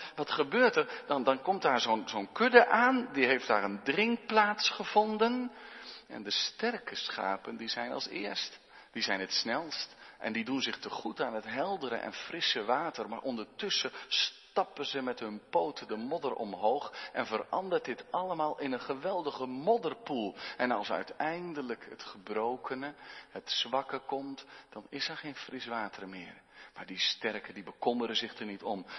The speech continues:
Er staat zelfs in vers eenentwintig: "Omdat u het zwakke met flank en schouder wegduwt en met uw hoorn stoot." Snapt u, dat doen die sterken, die,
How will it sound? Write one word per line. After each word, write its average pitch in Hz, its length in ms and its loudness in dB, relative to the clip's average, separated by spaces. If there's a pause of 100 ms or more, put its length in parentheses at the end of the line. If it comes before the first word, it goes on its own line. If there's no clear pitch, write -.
(100)
Er 92 80 -8
staat 113 340 -2
zelfs 107 320 -2 (260)
in 120 180 -2
vers - 260 -2
eenentwintig: 110 840 -2
"Omdat 107 340 -4
u 104 140 -6 (260)
het - 240 -10
zwakke 127 440 0
met 104 220 -2
flank 185 440 -2
en 135 200 2
schouder 117 560 0
wegduwt 175 520 0
en 110 100 0
met 113 140 -6
uw 107 160 -4
hoorn 143 380 2
stoot." - 800 -4 (440)
Snapt - 160 -4
u, 208 60 0
dat 226 160 12
doen 262 140 4
die 247 120 4
sterken, 220 480 6
die, 175 120 4